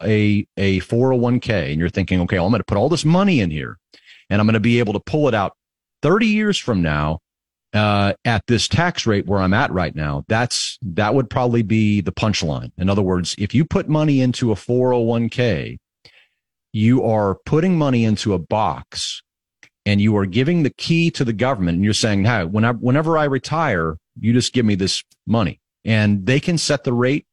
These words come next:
at any rate they wanna set. They can slap a distribution tax on four oh one Ks, and there's a ton of money there. So we teach people to think in terms of,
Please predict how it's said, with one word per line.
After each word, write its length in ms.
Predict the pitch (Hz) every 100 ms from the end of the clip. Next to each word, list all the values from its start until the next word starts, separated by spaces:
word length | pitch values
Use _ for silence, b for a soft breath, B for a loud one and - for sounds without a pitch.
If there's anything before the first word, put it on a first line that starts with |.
| -
at 160 | 85 -
any 220 | 120 143
rate 220 | 120 123
they 140 | 107
wanna 240 | 101 98 87
set. 280 | - 78 -
They 80 | -
can 240 | 101 92 80 b b b
slap 320 | - 107 -
a 40 |
distribution 720 | 80 110 - 82 123 151 143
tax 500 | 123 120 117 - - -
on 180 | 85 78
four 240 | 101 98
oh 40 |
one 220 | 92 87 87
Ks, 360 | 117 120 120 - B
and 120 | - 104
there's 140 | 98
a 60 | 90
ton 260 | - 139
of 60 | 139
money 180 | 127 120
there. 260 | 107 76 _ _ B B B
So 320 | - 123 104 - b b
we 220 | 113 156
teach 340 | 175 160 131 -
people 320 | 127 117 107
to 140 | -
think 360 | 98 - 139 -
in 140 | 110
terms 420 | - 123 117 104
of, 300 | 95 92 82